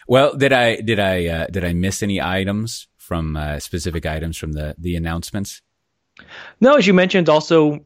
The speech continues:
Speaker 2: uh, the RabbitMQ stuff's interesting. We, we highlighted the service mesh again, which covers multi-cluster ingress, which is important for Kubernetes, as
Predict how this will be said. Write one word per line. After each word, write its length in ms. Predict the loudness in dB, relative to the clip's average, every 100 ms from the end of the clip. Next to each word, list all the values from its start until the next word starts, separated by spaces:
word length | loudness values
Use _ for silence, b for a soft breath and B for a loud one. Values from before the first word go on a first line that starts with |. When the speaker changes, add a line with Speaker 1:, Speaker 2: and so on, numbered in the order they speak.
| -2
Speaker 2:
uh, 140 | 0
the 80 | 0
RabbitMQ 560 | -2 -2 -4 -6 -10 -6
stuff's 260 | -6 -6
interesting. 600 | -8 -8 -8 -6 -4 -4
We, 180 | -6 -8 -4
we 100 | -2
highlighted 500 | 0 0 2 0 -2
the 60 |
service 460 | -4 -6 -4 -4 -2
mesh 240 | -2 -2
again, 300 | -2 -2 -2
which 180 | -4 -8
covers 400 | -6 -6 -4 -6
multi-cluster 880 | -2 -2 -2 -6 -2 -2 -2 -4 -2
ingress, 540 | 2 2 2 0 0 -4
which 160 | -4
is 80 | -4
important 400 | -6 -2 -2 -2
for 80 | -6
Kubernetes, 640 | -2 0 2 2 2 2
as 120 | 2